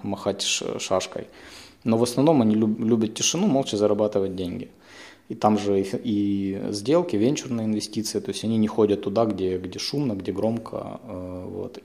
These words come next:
И, ну, то есть клиенты и работа уголовной практики,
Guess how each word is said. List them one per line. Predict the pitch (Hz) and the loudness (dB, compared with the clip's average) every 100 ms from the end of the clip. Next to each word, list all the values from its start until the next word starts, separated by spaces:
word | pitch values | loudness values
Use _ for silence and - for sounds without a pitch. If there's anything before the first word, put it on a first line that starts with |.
| - | -12
И, | 98 98 101 101 101 - _ _ _ - - - - - - - _ _ _ - _ - - - - | -8 -6 -6 -8 -10 -18 _ _ _ -20 -20 -20 -20 -20 -20 -20 _ _ _ -20 _ -20 -20 -20 -10
ну, | 135 | -8
то | - | -8
есть | - | -6
клиенты | - 123 131 147 - 117 | 2 4 6 4 6 8
и | |
работа | 120 113 123 123 123 107 104 101 - | 8 8 8 8 6 4 4 2 -4
уголовной | 104 107 107 107 | 0 2 2 2
практики, | 101 120 127 107 - 95 95 | 4 4 2 -6 -6 -2 -2